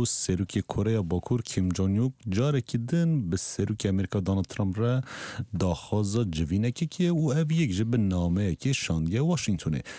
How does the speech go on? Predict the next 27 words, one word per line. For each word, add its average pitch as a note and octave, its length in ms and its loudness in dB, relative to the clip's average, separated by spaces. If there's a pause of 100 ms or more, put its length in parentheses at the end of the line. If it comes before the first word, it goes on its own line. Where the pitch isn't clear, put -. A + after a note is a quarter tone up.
(200)
Berdevka C#3 960 0 (120)
Qesra F#2+ 420 0
Spî G#2 420 -2
diyar F#2 260 2
kir A2+ 260 -2
ku B2 260 0
Kim F2 320 -2
Jong-un A#2+ 720 2 (140)
û A2 100 2 (240)
Serokê G2 400 -2
Amerîka F2 460 0
Donald F#2 280 0 (100)
Trump D3 560 0
her A#2 100 0
wiha A2 480 0 (440)
bi F#2+ 180 2
nameyekî F2 640 0
germ A2 500 0
daxwaza, G#2 800 0 (440)
e, F#2 380 0
behsa G2 400 -2 (160)
vê, G#2 160 2 (260)
e, - 20 2 (200)
civînê F2 340 0
kiriye. D#2 380 0 (260)
Her B2+ 80 2
wiha F#2+ 340 0